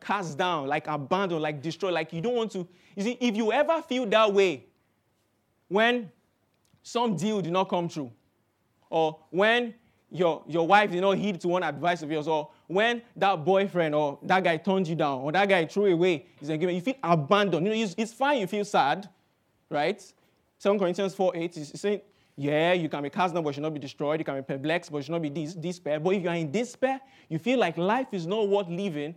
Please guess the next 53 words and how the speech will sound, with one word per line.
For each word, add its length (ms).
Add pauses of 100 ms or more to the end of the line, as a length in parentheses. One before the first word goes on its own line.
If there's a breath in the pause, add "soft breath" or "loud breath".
(260 soft breath)
because 280
of 180
these 220
things 220
that 60
have 80
happened 300
to 80
you, 240 (260 loud breath)
then 160
it 120
shows, 480
it, 160
it 60
reflects 420
that 180
that 160
has 100
become 300
your 140
hope, 260
not 220
the 60
blessings, 380
not 280
all 180
that 140
you 120
have 140
in 80
Christ 260
Jesus. 460 (240)
It 60
is 100
not 220
real 180
in 80
your 120
life. 340 (440 soft breath)
And 100
that 60
is 100
what 120
we 60
are 60
trying 200
to 40
pray 200
about. 200
We 80
want 160
to 100 (120)
pray 400